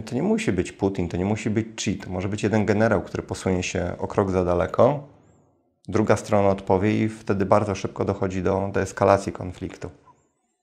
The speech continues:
Jedne kraje muszą się odpowiadać za, za drugimi.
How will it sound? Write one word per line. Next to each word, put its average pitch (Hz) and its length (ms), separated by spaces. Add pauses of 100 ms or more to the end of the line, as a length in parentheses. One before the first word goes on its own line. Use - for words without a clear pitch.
(200)
Jedne 104 220
kraje 92 260
muszą 90 420
się 95 120
odpowiadać 87 460
za, 82 340 (340)
za - 180
drugimi. 85 540